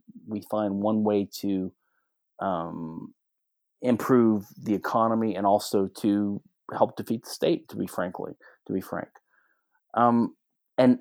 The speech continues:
I am, of course, concerned that, uh,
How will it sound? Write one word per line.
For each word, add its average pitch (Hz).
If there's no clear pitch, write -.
I 131
am, 135
of 117
course, 220
concerned 95
that, 104
uh, 71